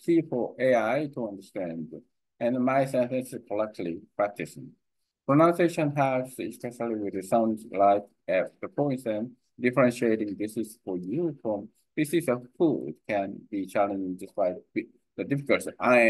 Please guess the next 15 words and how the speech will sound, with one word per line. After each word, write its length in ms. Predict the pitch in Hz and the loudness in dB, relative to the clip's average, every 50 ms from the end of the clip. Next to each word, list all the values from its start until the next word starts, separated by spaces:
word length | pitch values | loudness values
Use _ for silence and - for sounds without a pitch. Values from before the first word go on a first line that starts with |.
| 107 107 104 | 6 6 4
am 120 | 98 95 98 | 2 0 -2
to 80 | 110 | -4
improve 360 | 98 95 - 117 104 98 101 101 | -4 -2 -2 -4 -4 -4 -4 -4
in 100 | 92 95 | 0 4
my 140 | 113 117 | 4 4
pronunciation 640 | 120 117 - 104 95 90 87 90 - - 95 92 92 - | 4 2 0 -2 -2 -2 -2 -2 -4 -6 -10 -10 -8 -6
for 100 | - 95 | -6 -8
better 300 | 92 90 120 127 127 127 | 2 4 6 6 6 6
communication 640 | 120 - 107 101 95 92 95 - 95 87 - 95 92 90 | 4 0 -2 -2 -2 -4 -6 -8 -10 -10 -8 -8 -8 -6
with 100 | 85 82 82 | -8 -8 -10
the 80 | - - 78 | -10 -8 -8
A 80 | 87 82 - - - - | -6 -6 -8 -10 -12 -16
I. 20 | - - _ _ _ _ _ _ _ _ - - - - - - - - - _ _ _ _ _ _ _ _ _ _ _ _ _ _ _ _ _ | -20 -20 _ _ _ _ _ _ _ _ -20 -20 -18 -18 -18 -18 -20 -20 -20 _ _ _ _ _ _ _ _ _ _ _ _ _ _ _ _ _
In 440 | - 98 98 98 101 101 104 104 104 - | -12 -10 -8 -8 -10 -10 -12 -14 -14 -16
Vietnamese, 1120 | - - 101 92 90 87 87 92 127 143 156 165 160 165 - - - - - - - _ | -12 -10 -8 -8 -6 -6 -6 -6 -6 -6 -6 -8 -10 -12 -16 -18 -20 -20 -20 -20 -20 _